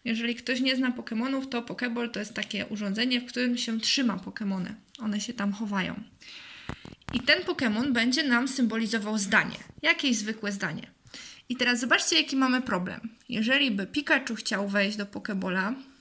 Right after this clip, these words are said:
tak żeby w nim w całości się zmieścić, no to czy Squirrel też się zmieści? No nie zmieści się. I o co w tym chodzi, że on się nie zmieści?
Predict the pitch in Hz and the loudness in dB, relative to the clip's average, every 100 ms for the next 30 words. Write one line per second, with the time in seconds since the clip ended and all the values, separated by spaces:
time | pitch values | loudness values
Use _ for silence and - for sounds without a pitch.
0 | - _ _ _ - - - 196 214 196 | -20 _ _ _ -20 -14 -6 -4 -2 -2
1 | 196 202 196 202 214 - - 208 214 - | -2 -2 0 0 -2 -8 -4 -2 -4 -4
2 | 220 220 220 190 190 240 269 - - - | -4 -2 0 0 0 0 0 -4 -12 -20
3 | - - - - - - - _ - 220 | -20 -20 -20 -20 -20 -20 -20 _ -4 -2
4 | 226 240 233 240 240 - _ _ _ _ | 0 0 2 2 -2 -8 _ _ _ _
5 | _ - - 220 214 - 262 247 240 226 | _ -18 -8 -2 -2 0 0 0 0 0
6 | 247 240 233 233 - 294 294 - - _ | 0 2 2 2 2 0 0 -10 -20 _
7 | _ _ _ _ _ _ _ _ _ _ | _ _ _ _ _ _ _ _ _ _
8 | _ _ _ _ - 247 269 269 214 185 | _ _ _ _ 0 4 6 4 4 2
9 | - - - 65 - - _ _ _ _ | 0 -4 -6 -6 -12 -18 _ _ _ _
10 | _ _ _ - - - - 226 285 320 | _ _ _ -20 -20 -12 -4 0 2 0
11 | 254 294 262 208 196 196 - 220 220 202 | 0 2 2 2 0 -2 -2 -2 0 0
12 | 196 185 - - - | 0 0 -4 -6 -10